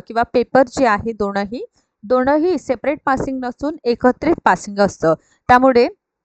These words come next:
दोन हजार सव्वीस साठी जर आपण महाराष्ट्र सेट परीक्षेचं प्रिपरेशन करीत आहात, तर नक्कीच आपण ऑफिशियल नंबर्सचा वापर करा आणि लवकरात लवकर, अ, आपली अकरा तारखेपासून जी बॅच सुरू होत आहे,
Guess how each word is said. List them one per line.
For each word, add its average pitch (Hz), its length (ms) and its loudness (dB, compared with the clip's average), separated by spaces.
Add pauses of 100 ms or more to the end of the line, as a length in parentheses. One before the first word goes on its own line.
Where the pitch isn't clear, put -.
(340)
दोन 233 240 2
हजार 254 220 6
सव्वीस 262 480 2
साठी 294 300 2
जर 277 180 4
आपण 240 460 2
महाराष्ट्र 240 480 0
सेट 262 320 -2
परीक्षेचं 247 600 -12
प्रिपरेशन 220 640 -4
करीत 220 320 -8
आहात, 214 280 -2 (380)
तर 247 120 0
नक्कीच 254 400 -6 (180)
आपण 220 380 -6 (100)
ऑफिशियल 247 540 -8
नंबर्सचा 233 540 -2
वापर 208 360 -2 (100)
करा 233 200 0 (360)
आणि 254 260 0
लवकरात 262 380 4 (100)
लवकर, 277 400 2 (100)
अ, - 280 -8
आपली 190 420 -2
अकरा 240 300 -2
तारखेपासून 254 680 -2
जी 262 100 -2
बॅच 208 340 0
सुरू 240 240 4
होत 240 260 6
आहे, 214 320 0